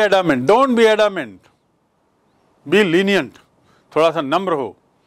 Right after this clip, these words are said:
इतने जिद्दी मत बनो, इतने अड़ियल मत बनो। Adamant मतलब अड़ियल। तो they thought कि गांधी पचास प्रतिशत पे अड़ जाएंगे। ये कौन लिखता है?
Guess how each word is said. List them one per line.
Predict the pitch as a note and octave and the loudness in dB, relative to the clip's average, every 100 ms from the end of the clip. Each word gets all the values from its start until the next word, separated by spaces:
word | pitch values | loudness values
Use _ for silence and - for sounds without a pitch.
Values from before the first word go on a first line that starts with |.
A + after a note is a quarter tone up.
| _ _ _ _ _ - | _ _ _ _ _ -6
इतने | D#3 E3 | -4 -2
जिद्दी | C#3 C#3+ C#3+ F3+ | -2 -4 -2 0
मत | D3+ | 0
बनो, | B2 A#2+ G#2 G#2 | -2 -6 -8 -12
इतने | C3 C3+ | -10 -4
अड़ियल | D3+ - E3 F#3+ D#3 | -4 -2 2 2 0
मत | B2 | -6
बनो। | F#2+ G#2+ F#2 F#2+ - | -12 -16 -16 -10 -4
Adamant | D#3 E3 D#3+ | -2 -2 -4
मतलब | D3 C#3 D3+ - | -10 -8 -6 -4
अड़ियल। | D#3 C3 F#2 - _ _ _ _ _ _ _ - _ _ - - - | -2 -2 -4 -14 _ _ _ _ _ _ _ -20 _ _ -20 -20 -2
तो | F#3 | 2
they | G3 | 2
thought | A#3 A3 B3+ | 2 2 0
कि | A#3+ | 0
गांधी | D#3+ D#3 F#3+ A#3 | 0 0 -2 -8
पचास | - D3 G3 F3 | -8 -4 0 0
प्रतिशत | - D#3 E3+ - | -2 -10 -10 -8
पे | D#3+ | -4
अड़ | C#3+ | -2
जाएंगे। | C#3+ A2 A2 A2+ C#3+ B2+ _ _ _ _ _ _ _ - - _ _ | -2 -2 -6 -10 -12 -14 _ _ _ _ _ _ _ -20 -20 _ _
ये | D3+ A#3+ | 0 2
कौन | B3+ B3+ C4 | 2 0 2
लिखता | A3 - A#2+ | -2 -2 -8
है? | F#2+ G2+ | -8 -14